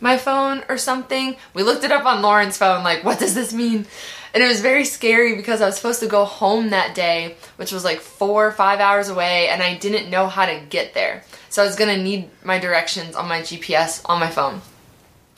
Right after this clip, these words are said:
And I was, like, so distraught and didn't know what to do, and I was like,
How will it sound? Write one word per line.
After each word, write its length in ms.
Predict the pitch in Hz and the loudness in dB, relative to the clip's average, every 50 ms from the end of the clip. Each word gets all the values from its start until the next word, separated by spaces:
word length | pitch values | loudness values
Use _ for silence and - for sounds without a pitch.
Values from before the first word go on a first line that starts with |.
| - - - - - - - - - - | -20 -20 -20 -20 -20 -20 -20 -20 -6 -4
And 120 | 196 214 | -2 0
I 140 | 220 214 214 | 2 0 0
was, 140 | 214 208 190 | -2 -2 0
like, 280 | 202 180 175 - - - _ | -2 -2 -2 -4 -10 -18 _
so 560 | - - - - - - 196 190 202 208 220 220 | -8 -6 -4 -2 0 2 2 4 4 4 4 2
distraught 580 | 220 - 247 - - - 202 190 185 185 - - | 2 0 -2 -2 -2 2 2 4 4 4 2 2
and 100 | 185 185 | -2 -4
didn't 220 | 185 202 202 226 240 | -2 -2 0 0 2
know 140 | 269 269 262 | 2 2 2
what 160 | 269 277 277 | 0 0 0
to 80 | 277 | -2
do, 300 | 233 214 277 294 294 302 | -2 0 2 2 4 4
and 200 | 302 302 262 269 | 4 2 2 2
I 140 | 269 254 247 | 2 2 2
was 100 | 247 208 | 2 0
like, 300 | 220 226 214 208 202 - | 0 0 0 0 -4 -10